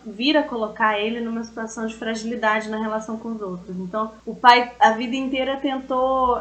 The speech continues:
é, encontrar estratégias pra que ele se colocasse no mundo e deixasse, e se deixasse ser afetado pelo mundo, né? Então, o fato dele fazer isso após a morte do pai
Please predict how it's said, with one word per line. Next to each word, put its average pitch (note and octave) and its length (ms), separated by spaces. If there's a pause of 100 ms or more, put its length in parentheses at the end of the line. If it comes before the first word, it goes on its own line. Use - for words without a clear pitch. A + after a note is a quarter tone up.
é, G#3+ 420
encontrar B3+ 600
estratégias C4+ 880
pra C4 200
que B3+ 240
ele C4 540
se - 180
colocasse C#4 800
no D4+ 120
mundo C#4+ 460
e D4+ 80
deixasse, C4+ 680
e A#3 40
se C#4+ 140
deixasse C4+ 560
ser - 160
afetado B3+ 640
pelo A3 240
mundo, F#3 400
né? F#3+ 140
Então, F#3+ 320
o - 20
fato A#3 340
dele A#3 240
fazer B3 400
isso G#3+ 500 (160)
após G#3 380
a G#3 80
morte G#3 340
do F#3+ 100
pai A#3+ 440